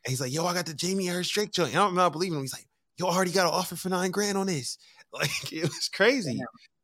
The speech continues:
Speaker 1: Like, it was crazy. It was like he was creating value and, and, and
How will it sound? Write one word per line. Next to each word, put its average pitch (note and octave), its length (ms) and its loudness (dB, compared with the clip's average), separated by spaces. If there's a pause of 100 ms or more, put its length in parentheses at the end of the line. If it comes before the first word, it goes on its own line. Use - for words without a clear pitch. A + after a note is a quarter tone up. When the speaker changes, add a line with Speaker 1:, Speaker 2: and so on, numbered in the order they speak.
(300)
Speaker 1:
Like, E3 180 2
it G3 60 6
was G#3 140 4
crazy. B3 460 4
It D3 40 -4
was F3+ 140 0
like F#3 180 6
he F#3 140 -2
was A#3 120 0
creating G#3+ 380 2
value G#3+ 400 2
and, E3 180 0
and, D#3+ 300 -4
and D#3 240 -4